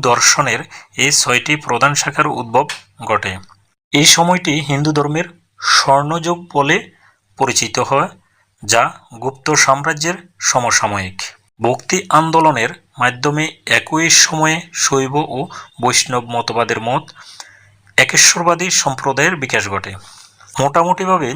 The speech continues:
ছয়শো পঞ্চাশ থেকে এগারোশো খ্রিস্টাব্দের পর ধ্রুপদী পৌরাণিক হিন্দু ধর্ম প্রতিষ্ঠা লাভ করে মধ্যযুগে।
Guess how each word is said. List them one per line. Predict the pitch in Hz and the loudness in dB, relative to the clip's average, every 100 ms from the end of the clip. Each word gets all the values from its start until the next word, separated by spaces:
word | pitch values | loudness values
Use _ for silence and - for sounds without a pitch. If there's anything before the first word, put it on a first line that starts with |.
| 180 - - _ - | -10 -20 -20 _ -4
ছয়শো | - 135 135 170 165 | 0 4 4 2 0
পঞ্চাশ | 147 147 170 160 | -2 0 2 2
থেকে | 175 180 180 | 0 -2 -2
এগারোশো | 123 123 135 139 - 160 | -2 2 2 4 2 0
খ্রিস্টাব্দের | - 147 - - 151 156 165 160 | -2 2 2 2 0 0 -2 -2
পর | - 131 139 - - - _ 120 117 - 156 | 2 2 2 -4 -16 -20 _ -18 -18 -8 -2
ধ্রুপদী | 147 196 - 160 156 180 202 - _ _ _ | 2 2 2 0 2 -2 -4 -16 _ _ _
পৌরাণিক | 151 151 151 160 175 - - | 2 4 2 0 -6 -14 -10
হিন্দু | 135 147 160 | -4 -2 -2
ধর্ম | 147 131 139 123 - _ _ | 2 0 0 -4 -6 _ _
প্রতিষ্ঠা | - 135 143 - 143 | -6 -2 0 2 2
লাভ | 127 127 - | 2 0 0
করে | 135 170 | 0 2
মধ্যযুগে। | 135 110 113 107 98 | 0 -2 -2 0 -2